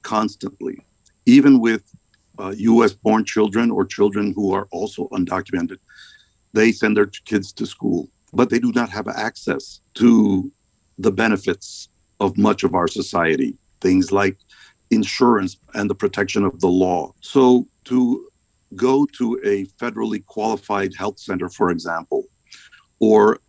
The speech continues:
another clinic or hospital to get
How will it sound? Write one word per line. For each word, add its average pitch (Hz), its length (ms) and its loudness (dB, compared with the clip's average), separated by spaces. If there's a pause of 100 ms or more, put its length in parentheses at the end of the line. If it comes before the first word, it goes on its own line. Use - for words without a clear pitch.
(160)
another 107 520 2 (300)
clinic 113 400 -2
or 87 80 -10
hospital 95 640 -6 (100)
to - 80 -8
get 101 240 0